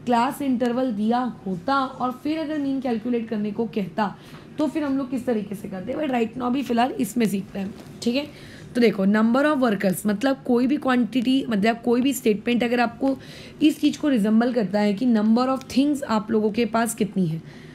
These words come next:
तो वो वाली चीज़ आपकी क्या कहलाती है, Frequency कहलाती है, बराबर। चलो ठीक है, तो यानी कि अगर कोई मुझसे यहाँ पे बोलेगा कि "What do you mean by X I", so यहाँ पे जो ये लिखा है करके term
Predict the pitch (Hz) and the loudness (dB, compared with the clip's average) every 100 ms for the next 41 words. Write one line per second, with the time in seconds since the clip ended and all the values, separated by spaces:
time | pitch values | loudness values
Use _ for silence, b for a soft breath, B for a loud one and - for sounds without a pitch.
0 | B - 247 226 240 247 247 262 254 233 | B 0 2 4 4 2 2 2 2 2
1 | 190 254 214 220 214 226 208 190 220 269 | 0 0 2 2 2 2 0 2 2 2
2 | 359 - 208 220 214 214 240 262 247 226 | 2 0 0 2 2 0 0 2 2 0
3 | 240 240 277 - - - - - - - | 0 0 -2 -12 -20 -20 -20 -14 -14 2
4 | 214 220 202 233 - 208 180 165 226 214 | 4 6 4 2 0 -2 -2 0 0 0
5 | 208 B B B B - 254 254 254 240 | -4 B B B B 2 4 6 4 2
6 | 233 262 254 294 - - 226 247 240 277 | 2 0 2 2 2 0 2 2 2 2
7 | 247 202 269 262 226 202 202 240 220 233 | 2 2 2 4 2 0 0 2 4 4
8 | 226 196 220 226 277 285 196 208 208 226 | 2 0 0 2 2 2 2 4 4 2
9 | 269 254 254 240 233 254 - 202 - 196 | 4 4 4 4 2 2 -2 -2 0 0
10 | 190 B B B B - 285 277 247 240 | -2 B B B B 0 4 4 4 2
11 | 285 240 294 269 285 226 - 247 254 247 | 0 2 2 4 4 2 2 4 4 2
12 | 208 226 220 233 202 226 | 0 0 0 2 2 2